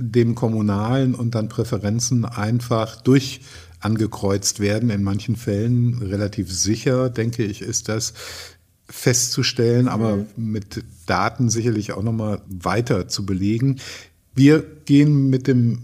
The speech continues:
Speaker 1: Zoom-In noch weiter runter, nämlich auf die Ebene der Ortsbeiräte an dieser Stelle.
Speaker 2: Yes.
Speaker 1: Du hattest eingangs eine total spannende Sache gesagt, eine Korrelation zwischen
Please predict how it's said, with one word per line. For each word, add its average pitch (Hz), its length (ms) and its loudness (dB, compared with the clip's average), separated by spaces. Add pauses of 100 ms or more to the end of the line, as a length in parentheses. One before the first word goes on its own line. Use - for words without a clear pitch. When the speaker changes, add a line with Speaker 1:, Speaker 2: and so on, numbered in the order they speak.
Speaker 1:
Zoom-In 139 600 2
noch 139 240 0
weiter 131 520 2
runter, 143 440 0
nämlich 123 200 4
auf 120 100 -2
die 113 240 -2
Ebene 135 260 2
der 117 160 -2
Ortsbeiräte 98 800 -2
an 92 140 -4
dieser 95 260 -2
Stelle. 110 300 0
Speaker 2:
Yes. 147 100 0 (320)
Speaker 1:
Du 110 140 2
hattest 143 420 0 (240)
eingangs 156 600 0
eine 127 360 0
total 135 520 -6
spannende 135 480 0
Sache 117 340 -2
gesagt, 123 500 2
eine 123 120 2
Korrelation 123 680 0
zwischen 127 460 0